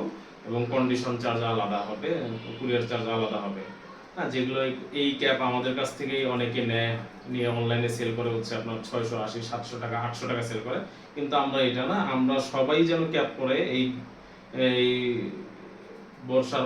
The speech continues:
মৌসুমে, ধুলাবালুর মৌসুম, সবাই যেন ক্যাপ পরে, এই জন্য আমরা এটা দেবো সবাইকে। এখান থেকে যেই ক্যাপটাই নেবেন আপনারা তিনশো আশি টাকা মাত্র, শুধুমাত্র তিনশো আশি টাকা। যাদের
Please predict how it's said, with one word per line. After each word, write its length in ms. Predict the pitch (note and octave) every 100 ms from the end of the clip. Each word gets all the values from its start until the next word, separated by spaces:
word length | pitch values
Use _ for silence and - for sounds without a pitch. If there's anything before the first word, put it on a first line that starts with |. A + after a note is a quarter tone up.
| B2+
মৌসুমে, 300 | B2 B2 B2 A#2
ধুলাবালুর 500 | A#2+ A#2+ A#2+ A#2+ A#2+ A#2+
মৌসুম, 220 | A#2 G3 F#3+
সবাই 180 | D3+ D3+
যেন 120 | C#3+ C#3 C3
ক্যাপ 140 | C#3 D#3+
পরে, 120 | F3 D3
এই 60 | C3
জন্য 140 | C3+ C3+
আমরা 140 | C3 D#3+
এটা 120 | C#3 D#3+
দেবো 140 | D3 G3 -
সবাইকে। 440 | B2+ C#3 D3+ B2+ G#2+ G2+ - C#3+
এখান 160 | C#3+ D#3
থেকে 140 | E3 E3 D#3+
যেই 160 | G3 G3
ক্যাপটাই 300 | F3 - D3+ D3
নেবেন 200 | C3+ C3+
আপনারা 220 | B2+ E3+ A3 -
তিনশো 300 | E3 D#3 G3 -
আশি 140 | C3+ B2+
টাকা 140 | A#2+ A2+ G#2
মাত্র, 180 | G2 F#2+ G2 - - - - -
শুধুমাত্র 420 | E3+ E3+ F3 G3+ A3 F3
তিনশো 220 | D#3 D#3 C3
আশি 140 | A#2+ G2+
টাকা। 160 | G2 - - - - C#3
যাদের 220 | C3+